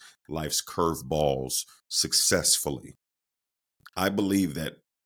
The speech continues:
how we respond to whatever we face has the ability to push us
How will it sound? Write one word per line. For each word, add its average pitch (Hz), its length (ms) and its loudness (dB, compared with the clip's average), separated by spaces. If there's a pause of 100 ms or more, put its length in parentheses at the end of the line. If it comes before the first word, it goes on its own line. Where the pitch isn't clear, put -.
(120)
how 120 340 -4
we 127 160 -2
respond 80 840 -2
to 73 100 -4
whatever 80 320 -2
we 90 160 2
face - 760 0 (680)
has 85 260 0
the 82 160 2
ability 80 800 2
to - 220 -6
push - 400 -2
us - 320 -2